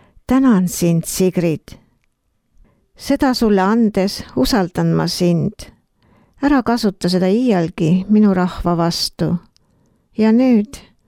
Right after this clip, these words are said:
elage hästi." Jälle võttis ta mõlemad käed oma pihkudesse. "Ärge unustage Sigridit. Paluge tema pärast oma suurt Jumalat, kes on truu armastuse kaitsja.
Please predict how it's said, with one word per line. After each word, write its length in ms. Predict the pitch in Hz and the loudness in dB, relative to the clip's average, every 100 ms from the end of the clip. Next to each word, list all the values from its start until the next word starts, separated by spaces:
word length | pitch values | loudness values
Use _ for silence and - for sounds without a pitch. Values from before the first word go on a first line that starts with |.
| _ _ _ | _ _ _
elage 360 | 247 247 233 226 | -2 0 0 0
hästi." 640 | 214 233 - - - 170 170 _ _ _ _ _ _ _ - | 0 0 -2 -8 -4 -4 -4 _ _ _ _ _ _ _ 0
Jälle 240 | 294 285 | 2 2
võttis 360 | 254 240 202 - | 2 -2 -4 -4
ta 80 | 196 | 0
mõlemad 460 | 196 220 190 175 - | 2 2 2 -2 -2
käed 260 | 190 180 | -2 0
oma 160 | 175 165 | 0 -2
pihkudesse. 840 | 185 196 - 180 - 175 - - 190 - _ _ _ _ - | -2 -4 -4 -8 -6 -6 -6 -8 -8 -10 _ _ _ _ -4
"Ärge 260 | 262 269 233 | -2 0 2
unustage 580 | 214 196 - - - 170 | 4 2 -2 -6 -4 -2
Sigridit. 840 | 190 185 180 208 - - _ - - _ _ - | 0 0 0 -2 -4 -6 _ -20 -20 _ _ -2
Paluge 400 | 262 254 208 190 | 2 2 0 -2
tema 300 | 190 190 180 | 0 0 0
pärast 460 | 180 185 180 - | -2 -2 -4 -4
oma 220 | 165 165 | -2 0
suurt 480 | 170 196 220 - - | 0 0 -2 -4 -4
Jumalat, 440 | 190 185 165 170 170 _ - - _ | 0 0 0 -2 -6 _ -20 -20 _
kes 260 | 185 180 185 | -4 -2 -2
on 220 | 165 190 | -4 -4
truu 400 | 233 247 233 214 | -2 0 0 -4
armastuse 720 | - 180 190 185 - - 160 175 | -2 -2 0 -2 -4 -6 -4 -2
kaitsja. 720 | 170 180 170 - - 165 | -2 -4 -4 -8 -4 -4